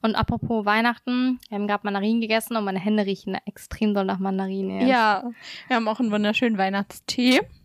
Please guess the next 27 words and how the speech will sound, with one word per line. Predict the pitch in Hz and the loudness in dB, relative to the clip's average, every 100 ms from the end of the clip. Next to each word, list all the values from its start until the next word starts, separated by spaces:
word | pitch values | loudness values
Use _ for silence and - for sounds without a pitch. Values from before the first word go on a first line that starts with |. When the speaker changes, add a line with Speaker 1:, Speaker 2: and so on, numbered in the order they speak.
| _ _ | _ _
Speaker 2:
Also, | 220 214 214 220 233 240 285 | -2 2 2 2 2 0 2
Speaker 1:
Ja. | 269 202 240 320 - - _ - - | 4 6 4 -2 -14 -20 _ -20 -16
Speaker 2:
wir | 240 247 | -2 2
sind | 247 220 | 2 2
weiter | 202 202 208 | 2 2 0
in | |
der | 170 | 2
weihnachtlichen | 175 185 208 220 226 | 2 0 0 0 0
Speaker 1:
Es | 208 | 2
geht | 294 | 4
Speaker 2:
Stimmung. | 285 302 269 | 6 6 8
Speaker 1:
los. | 220 339 - | 8 6 6
Speaker 2:
<laughs> | 302 - - - - - - - - - - - 339 | 4 4 2 2 0 -6 -16 -12 -10 -8 -10 -4 2
Nee, | 220 196 | 4 4
aber | 214 | 4
hier, | 220 - 254 262 220 | 0 0 0 2 0
wir | 233 | -2
hatten | 240 | -2
ja | 226 | -2
letzte | 214 226 240 | -2 -4 -6
Folge | - 226 202 | 0 0 0
auch | 226 | -4
noch | 220 - | -4 -2
gemutmaßt, | 202 233 240 233 233 214 | 0 0 0 0 0 -4
ob | 202 | -6
das | 208 - | -6 -4
dann | 208 190 | -8 -8